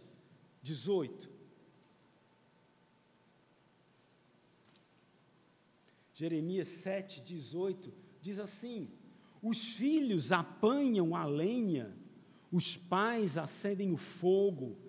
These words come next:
e as mulheres amassam a família, farinha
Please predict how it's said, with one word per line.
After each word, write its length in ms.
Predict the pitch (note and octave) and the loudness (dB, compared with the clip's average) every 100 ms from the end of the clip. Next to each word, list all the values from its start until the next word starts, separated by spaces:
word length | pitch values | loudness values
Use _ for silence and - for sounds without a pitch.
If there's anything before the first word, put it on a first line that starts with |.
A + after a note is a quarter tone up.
| - - - | -20 -20 -2
e 100 | D#3+ | 2
as 140 | F#3 | 2
mulheres 580 | F#3 E3+ D#3+ E3+ G3 E3+ | 2 4 4 2 2 0
amassam 520 | E3+ D3 D#3+ G3+ - | -2 -2 -4 -4 -6
a 20 | G3 | -8
família, 640 | - F3+ D3+ D#3 D#3 E3+ | -6 -6 -4 -4 -4 -6
farinha 760 | - - E3+ D3 G3 A3+ D#3+ | -10 -10 -6 -4 -2 0 -2